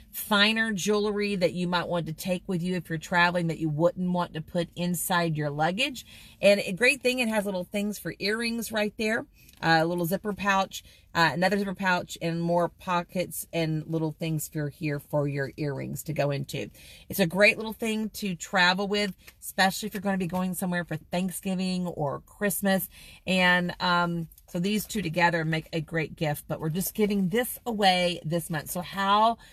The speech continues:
do you win it? Leave a comment down below on any of our Tip Tuesdays for the month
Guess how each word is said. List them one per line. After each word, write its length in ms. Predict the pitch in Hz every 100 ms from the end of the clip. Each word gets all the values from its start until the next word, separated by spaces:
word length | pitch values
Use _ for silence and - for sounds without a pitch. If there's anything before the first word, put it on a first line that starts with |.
| - 180
do 140 | 180
you 240 | 196 180 185
win 160 | 170
it? 140 | 143 - - - - -
Leave 380 | 196 208 240
a 60 | 311
comment 580 | 240 254 226 202 190 165
down 280 | 175 180 185
below 400 | 190 170 165 -
on 280 | 170 170 -
any 420 | 190 202 226 254 -
of 140 | 190
our 160 | 185 175
Tip 320 | - 190 165 -
Tuesdays 680 | - 185 - 156 147 160 - -
for 240 | 165 165
the 160 | 170 196
month 380 | 165 151 151